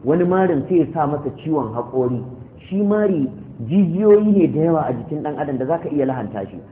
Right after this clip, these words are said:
Za ka iya masa marin da za ka lalata masa ido. Da haka junction box ne, shi yasa ba a son taɓa wajen. To, da haka mu kiyaye wannan. Sannan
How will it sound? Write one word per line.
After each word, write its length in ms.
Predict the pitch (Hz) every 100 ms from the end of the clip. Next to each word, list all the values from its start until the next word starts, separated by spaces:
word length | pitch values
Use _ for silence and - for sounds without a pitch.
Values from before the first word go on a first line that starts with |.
| - -
Za 100 | 202
ka 100 | 202
iya 140 | 190
masa 200 | 175 170
marin 360 | 151 175 170 139
da 60 | 127
za 120 | 147
ka 80 | 147
lalata 420 | 131 131 120 120
masa 180 | 123 123 120
ido. 220 | 110 101 - - - - - - -
Da 80 | 139
haka 200 | 151 151
junction 400 | 127 190 - 143
box 240 | 139 135 110
ne, 240 | 110 101 - - - -
shi 60 |
yasa 240 | 151 156 127
ba 180 | 147 156
a 120 | 131 135
son 120 | 120
taɓa 200 | 131 104
wajen. 240 | 101 101 - - - - - - - - - - - - - - -
To, 80 | 80
da 120 | 110
haka 180 | 147 143
mu 80 | 120 110
kiyaye 240 | 147 117
wannan. 300 | 117 113 98
Sannan 300 | 113 123 151